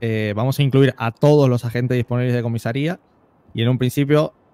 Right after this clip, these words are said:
el plan es ese. Tenemos que armar una ruta, eh, con todos los agentes desde Bolingbroke hasta aquí. La prioridad máxima es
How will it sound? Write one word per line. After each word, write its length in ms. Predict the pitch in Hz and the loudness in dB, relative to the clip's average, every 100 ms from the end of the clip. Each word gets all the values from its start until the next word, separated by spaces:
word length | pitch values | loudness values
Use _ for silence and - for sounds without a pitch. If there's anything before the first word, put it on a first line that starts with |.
| _ _ _ | _ _ _
el 220 | 123 123 | -4 -4
plan 340 | 123 135 160 - | 0 0 -2 -4
es 180 | 117 127 | -6 -4
ese. 220 | 117 104 | -4 -4
Tenemos 240 | 113 131 | -4 -2
que 60 | 139 | -2
armar 240 | 131 127 | 0 0
una 180 | 123 120 | 0 0
ruta, 500 | 120 143 143 151 180 _ _ _ _ _ _ _ | -2 -2 -2 -4 -6 _ _ _ _ _ _ _
eh, 300 | 123 117 107 | -6 -4 -2
con 140 | 107 107 | -4 -2
todos 120 | 127 | 0
los 100 | 135 | 0
agentes 540 | 123 139 131 117 107 | -2 -2 -2 -2 -2
desde 680 | 117 135 139 127 127 123 120 | 0 0 0 0 0 0 0
Bolingbroke 520 | 120 131 123 110 107 110 | 0 0 0 0 -2 -4
hasta 240 | 104 113 | -6 -8
aquí. 360 | 107 135 180 - - _ - - - | -6 -4 -4 -6 -20 _ -20 -20 -4
La 280 | 127 127 120 | 0 2 2
prioridad 400 | 131 131 131 151 | 2 4 4 4
máxima 480 | 165 - 131 123 | 2 0 -4 -2
es 100 | 127 | -2